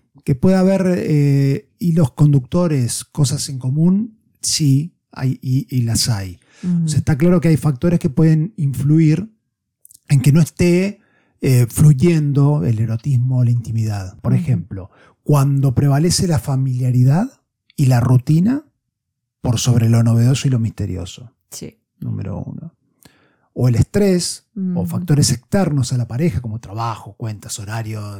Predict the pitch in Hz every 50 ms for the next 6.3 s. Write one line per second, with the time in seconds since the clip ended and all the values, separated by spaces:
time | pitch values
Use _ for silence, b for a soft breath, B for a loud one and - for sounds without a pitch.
0 | 98 101 - - 104 101 101 95 98 101 - - _ _ _ - - - 127 123
1 | 123 117 110 120 117 110 107 110 110 98 - 101 98 98 107 117 117 113 - 123
2 | 110 107 110 - - 117 110 104 101 - 110 104 104 - - 104 101 101 104 107
3 | 110 113 107 107 107 110 110 107 - b b b b b b 196 190 180 175 175
4 | 175 160 160 190 190 180 170 165 185 220 247 220 120 101 - - 113 107 98 113
5 | 110 - - 139 131 - 120 117 107 110 107 101 95 92 95 - _ _ _ 127
6 | 131 143 175 - _ _